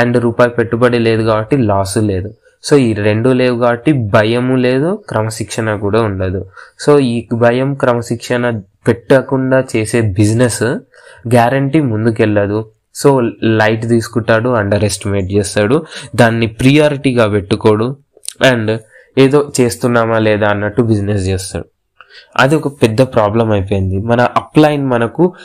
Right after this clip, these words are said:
ఫ్రీగా ఎన్నో విషయాలు నేర్పిస్తాడు, ఎందుకంటే ఆయన మన senior కాబట్టి మనకన్నా ఎన్నో విషయాలు తెలుసు, ఎన్నో ఆటుపోట్లు ఎదుర్కొండు,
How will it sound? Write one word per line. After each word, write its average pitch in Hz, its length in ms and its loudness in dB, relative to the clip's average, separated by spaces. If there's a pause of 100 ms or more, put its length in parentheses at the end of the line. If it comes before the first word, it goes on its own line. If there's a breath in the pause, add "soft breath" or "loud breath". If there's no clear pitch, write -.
(140 loud breath)
ఫ్రీగా 156 580 0 (240)
ఎన్నో 127 280 2
విషయాలు 135 460 0
నేర్పిస్తాడు, 104 600 -2
ఎందుకంటే 127 460 -2
ఆయన 120 240 0
మన 117 180 -2
senior 120 500 -2
కాబట్టి 101 360 0
మనకన్నా 127 560 0
ఎన్నో 117 360 0
విషయాలు 117 420 0
తెలుసు, 101 340 -2
ఎన్నో 104 220 -2
ఆటుపోట్లు 104 560 -2
ఎదుర్కొండు, 104 500 -4